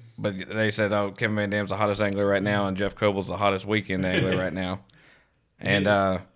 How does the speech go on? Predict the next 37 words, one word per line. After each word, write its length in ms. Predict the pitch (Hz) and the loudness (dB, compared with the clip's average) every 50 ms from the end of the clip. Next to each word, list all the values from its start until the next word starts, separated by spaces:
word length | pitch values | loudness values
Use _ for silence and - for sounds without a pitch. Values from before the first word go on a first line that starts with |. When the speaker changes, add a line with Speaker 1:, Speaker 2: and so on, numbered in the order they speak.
| _ _ _ _ | _ _ _ _
Speaker 1:
so 140 | - - 110 | -6 -4 -2
they 100 | 104 107 | 0 0
set 240 | 104 - 131 123 123 | 4 4 4 6 8
you 80 | 123 123 | 6 6
up 80 | 123 113 | 8 6
right 160 | 123 120 110 | 4 2 2
before 220 | - - 127 123 | 0 0 0 0
the 60 | 113 | 0
Classic 360 | 110 - 117 117 120 - 117 117 | 2 2 2 2 2 0 -2 -2
to 60 | 107 | 0
ask 220 | 104 107 110 110 110 | 0 0 0 0 -4
each 120 | 104 104 | 0 0
other 200 | 113 107 107 107 | 2 2 2 2
anything? 380 | 110 113 117 123 127 123 120 113 - - - - | 2 2 2 0 0 -2 -2 -4 -10 -18 -20 -14
Speaker 2:
Yeah, 360 | 160 170 180 180 180 175 160 | -8 -2 2 4 4 4 4
I 40 | 156 | 2
think 160 | - 160 135 - | 0 -2 -4 -2
they 120 | 139 127 | 0 2
had 140 | 127 127 120 120 | 2 2 2 0
us 120 | 110 117 | -2 -4
a 20 | |
lo-, 240 | 113 110 110 113 110 104 101 98 | -8 -8 -8 -10 -10 -14 -18 -14
list 280 | 104 107 110 110 - 110 | -10 -10 -10 -10 -10 -14
of 100 | 101 95 - _ _ _ _ _ | -16 -18 -20 _ _ _ _ _
some 180 | - - - - | -20 -20 -20 -20
crazy 400 | - - 110 104 104 101 101 98 | -16 -12 -10 -10 -10 -10 -12 -14
questions 520 | - - 110 104 104 104 - 107 98 113 | -10 -10 -8 -8 -8 -8 -10 -12 -12 -12
or 80 | 101 98 | -10 -10
whatever. 500 | - 98 98 95 98 95 95 95 95 98 | -10 -10 -12 -12 -14 -14 -14 -16 -16 -16
It 60 | 98 95 | -16 -18
was 80 | 95 - | -10 -4
Speaker 1:
You 120 | 113 110 | -2 -2
Speaker 2:
good. 40 | 98 | 0
Speaker 1:
remember 260 | 92 101 107 107 110 | 0 2 2 4 4
any 160 | 113 113 113 110 | 4 4 4 2
of 140 | 113 113 | 2 2
'em? 120 | 117 113 | 0 -2